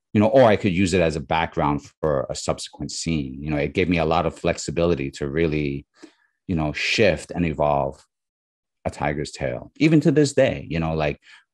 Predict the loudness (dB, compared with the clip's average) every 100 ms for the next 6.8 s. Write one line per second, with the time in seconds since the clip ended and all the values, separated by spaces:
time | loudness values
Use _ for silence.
0 | _ _ _ -4 -2 0 0 -2 2 4
1 | 6 6 2 2 2 2 2 0 -4 -14
2 | _ _ _ -2 0 0 0 2 2 4
3 | 2 2 -4 _ _ _ _ -6 0 2
4 | 4 6 6 6 6 6 4 4 2 0
5 | -2 0 0 0 -4 0 0 0 -2 2
6 | 2 2 0 2 4 6 4 0